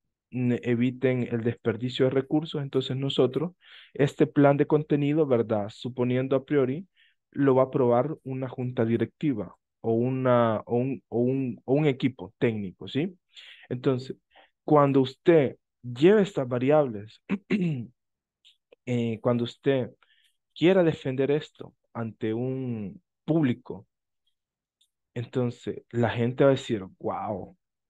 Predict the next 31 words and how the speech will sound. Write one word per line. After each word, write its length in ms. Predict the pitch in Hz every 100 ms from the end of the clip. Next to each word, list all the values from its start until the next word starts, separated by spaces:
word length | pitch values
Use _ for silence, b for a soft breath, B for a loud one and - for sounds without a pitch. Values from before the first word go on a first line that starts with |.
| -
anda, 400 | 113 120 113 -
andan 380 | 120 117 113 110
en 100 | 107
la 80 | -
jugada, 480 | 104 101 104 110
esta 200 | 110 -
gente 340 | 107 101 107 135
sí 280 | - - 127
sabe 300 | - 120 113
lo 120 | 104
que 100 | 101
está 160 | - 98
haciendo". 480 | - 131 113 101 B B B B _
Pero 200 | 139 139
si 120 | 135
usted 240 | 139 - 156
llega 380 | 156 156 131 123
con, 380 | - 117 107 107
por 140 | 117 117
ejemplo, 500 | 127 123 110 101 98
con 140 | 120
una 140 | 135 143
metodología 640 | 139 135 131 131 143 120
que 160 | - 113
halló 220 | 120 127
por 160 | 131
internet, 580 | 135 131 139 135 135 147 - _ _ _ _ _ -
entonces 340 | 113 127 123
solo 200 | - 131
usted 200 | 135 -
está, 400 | 151 - 143 185